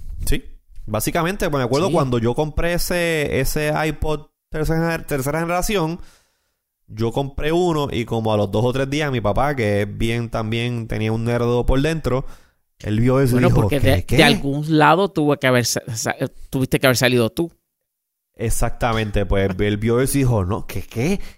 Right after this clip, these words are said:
Speaker 1: ¿Y toda esa música ahí? ¿Y tú la pones? Y de verdad, ah, no, espérate". Fue a CompuSA y se compró uno. Tenemos, tenemos el mismo, era el third generation de cuarenta gigas. Este, y pues él se compró uno y lo cargó con toda su música.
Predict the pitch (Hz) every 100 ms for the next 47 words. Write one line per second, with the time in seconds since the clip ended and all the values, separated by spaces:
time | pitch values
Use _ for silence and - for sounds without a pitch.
0 | - 120 - 127 180 170 175 196 - 110
1 | 160 208 - - _ - 107 160 185 127
2 | 196 254 143 92 - _ 123 139 131 135
3 | 202 120 123 143 135 131 147 131 110 -
4 | 117 139 - 123 117 113 - 107 104 147
5 | 123 104 98 117 135 147 135 160 _ -
6 | - _ _ _ _ _ - 135 156 202
7 | 165 160 202 208 165 185 143 143 175 156
8 | - 147 175 180 180 165 160 175 175 147
9 | 131 120 123 131 110 107 98 - - -
10 | - _ _ - 104 - - 104 101 92
11 | 92 90 95 104 104 107 127 135 139 139
12 | 190 220 180 131 110 104 104 135 156 127
13 | 107 113 120 127 139 147 156 165 165 180
14 | 143 120 113 -